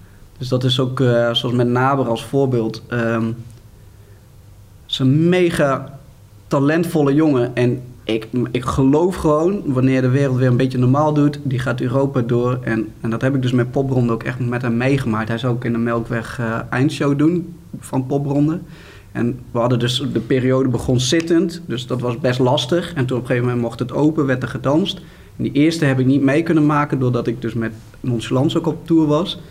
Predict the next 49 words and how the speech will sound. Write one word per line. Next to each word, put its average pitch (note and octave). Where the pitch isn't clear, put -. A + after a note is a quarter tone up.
Maar B2
die B2+
in B2
Arnhem C#3+
bij, A#2+
eh, A2+
Luxe C3
Live C3+
mocht C3
ik B2+
wel B2+
meemaken. A#2+
Ja, G#2+
en G2
dat -
is B2+
gewoon A2
bizar. A#2+
Mensen A2+
die A#2
gingen A2+
helemaal A#2
los. B2+
En A#2
ik A2
zei B2+
ook B2+
van: G#2
"Hoe B2+
dan? G#2+
Hoe C#3
ben C#3
je D3
zo F3+
jong F3+
in D#3
de C3+
carrière D3
en D#3
dat C#3+
je C3+
dit B2+
zo F#3
knap D3+
doet? C#3+
Gewoon B2+
echt D#3
mensen D3
pakken." C3+